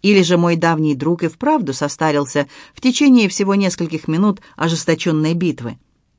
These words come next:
Слейто же, напротив, выглядел бодрым и свежим, словно только что предпринял увеселительную прогулку. Он пучком травы очищал свою саблю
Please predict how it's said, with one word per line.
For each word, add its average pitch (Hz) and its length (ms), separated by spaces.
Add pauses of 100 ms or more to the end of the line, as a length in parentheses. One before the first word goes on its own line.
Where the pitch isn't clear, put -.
Слейто 202 540
же, 190 240 (240)
напротив, 180 760 (220)
выглядел 165 520
бодрым 160 500
и - 20
свежим, 156 540 (180)
словно 294 340
только 240 320
что 208 200
предпринял 185 640
увеселительную 175 800
прогулку. 185 640 (480)
Он 156 320
пучком 160 520
травы 175 440 (240)
очищал 196 600
свою 127 280
саблю 233 480